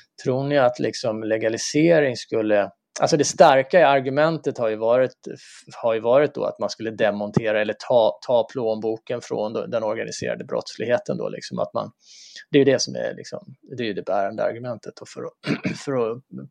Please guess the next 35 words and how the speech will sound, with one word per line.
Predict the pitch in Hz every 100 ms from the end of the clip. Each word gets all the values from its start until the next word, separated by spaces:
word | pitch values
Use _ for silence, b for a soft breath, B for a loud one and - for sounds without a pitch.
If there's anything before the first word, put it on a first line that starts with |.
| - 175 170 170 165 156 165
liksom, | 147 - 113 113
Mexiko | 151 131 - 135 - 123
har | 123
ju | 117
varit | 117 -
fruktansvärt | - 135 - - 117 - 73 -
ansatt | 57 - - -
av | 55 - B B B B B B B
narkotikarelaterat | - 117 - 120 - 107 85 90 95 -
våld | 107 101 92 90
och, | 104 92 101 82 120
och |
Colombia | - 123 117 110 107
likaså, | 92 82 - - 80
liksom | 85 - 131
att | 110 -
man | 110
då | 110
skulle, | - 123 113 92 - _ _ _ _ - B B B
och | 147
då | 139 180
säger | 170 185 160 151
ju | 143
många | 131 127 113 110
då | 107
att, | 101
"Ja, | 113
men | 120
herregud, | 120 131 120 113 135
det | 117
är |
klart | 151 156
det | 135
inte | 123 -
kommer, | 120 110 120 120 123